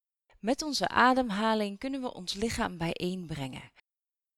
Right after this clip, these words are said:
Kunnen we weer het lichaam langzaam gaan sluiten. En dat doen we met onze ademhaling. We gebruiken de spieren die we van nature al gebruiken om te ademen,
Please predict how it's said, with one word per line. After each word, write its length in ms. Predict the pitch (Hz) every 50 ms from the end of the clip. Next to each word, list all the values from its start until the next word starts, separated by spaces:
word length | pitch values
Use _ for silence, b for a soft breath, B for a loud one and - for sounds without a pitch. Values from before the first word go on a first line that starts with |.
| _ _ _ _ _ _ _ _ _
Kunnen 320 | - 240 254 262 262 254
we 140 | 233 226 220
weer 280 | 202 202 196 202 202 -
het 120 | 185 170
lichaam 380 | 175 196 196 - - 190 175 180
langzaam 360 | 196 233 269 254 - 254 226
gaan 200 | - - 180 160
sluiten. 680 | - - - 208 190 190 185 175 165 - 110 82 - _ _ _ _ _ _ _ _ _ _ _ _ _ _ _ _ _ _ _ _ _
En 120 | _ - 190
dat 140 | 214 208
doen 140 | 208 294 320
we 80 | 330 320
met 200 | 277 254 240 -
onze 220 | 208 190 175 175
ademhaling. 760 | - - 175 175 160 156 139 131 - - - - - 151 - _ _ _ _ _ _ _ _ _ _ _ _ _ _ _ _ _ _ _ _ _ _ _ _ -
We 60 | 151
gebruiken 600 | - 165 147 151 175 190 196 220 262 285 - 269
de 80 | 185 165
spieren 640 | 143 - - - - 240 254 269 294 311 285 277 220
die 120 | 214 202
we 100 | 175 175
van 140 | - - 180
nature 540 | 160 151 151 - - 285 294 311 311 269 226
al 120 | - -
gebruiken 680 | 151 - - 151 151 175 214 233 254 254 - - 180 -
om 120 | - 147 139
te 100 | - -
ademen, 520 | - 175 202 226 233 220 220 226 247 277